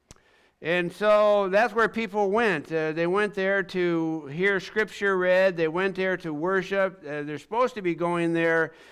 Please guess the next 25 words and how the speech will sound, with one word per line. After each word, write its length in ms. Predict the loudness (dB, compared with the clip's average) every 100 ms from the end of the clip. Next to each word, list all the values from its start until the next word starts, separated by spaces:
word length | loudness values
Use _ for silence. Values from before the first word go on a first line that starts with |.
| -6
uh, 300 | -2 2 0
to 600 | 0 0 2 2 -2 -8
pray. 540 | -6 0 2 2 0 -8 _ -20 -20 -20 -8
Note 380 | 0 2 4 2
how 280 | 2 2
he 220 | 2 -2 -2
reacted 800 | 0 2 2 -2 -2 0 0
when 300 | 0 0 0
our 240 | 0 2 2
Lord 420 | 2 2 2 4
walked 320 | 4 4 2
in 180 | -2 -2
there, 220 | 0 0
though, 240 | 0 0 0
and 100 | -2
saw 280 | 2 2
all 340 | 4 4 4 2
the 140 | 0
corruption 720 | -6 -2 0 0 -2 -2 0
that 180 | 0 -2
was 180 | -4 -2
going 380 | 0 2 2 2
on 280 | 2 2 0
in 260 | -2 -2
the, 100 | -4